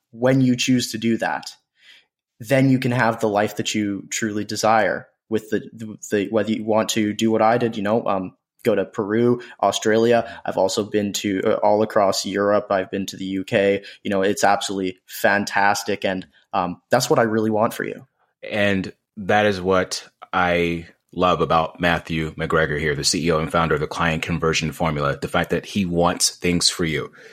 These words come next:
Speaker 2: You know, and there's not too many people out there like that. They want something from you, <laughs> you know, they,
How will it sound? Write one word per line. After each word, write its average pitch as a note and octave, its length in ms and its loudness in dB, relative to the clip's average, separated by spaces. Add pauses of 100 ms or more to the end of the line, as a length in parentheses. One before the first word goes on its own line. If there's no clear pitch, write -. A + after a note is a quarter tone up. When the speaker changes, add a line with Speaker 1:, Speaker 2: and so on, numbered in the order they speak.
(280)
Speaker 2:
You F#2+ 100 2
know, E2 140 2
and F2 200 0
there's F#2+ 200 4
not B2 180 2
too - 80 -2
many G#2+ 100 2
people F#2 200 0
out E2+ 100 2
there F2 140 0
like E2+ 240 -2
that. - 180 -8
They G2+ 120 2
want A#2 280 2
something F#2 380 0
from D3+ 300 2
you, D#2+ 260 -8 (260)
<laughs> - 220 -12
you D3 300 2
know, C#3+ 240 4
they, B2+ 260 4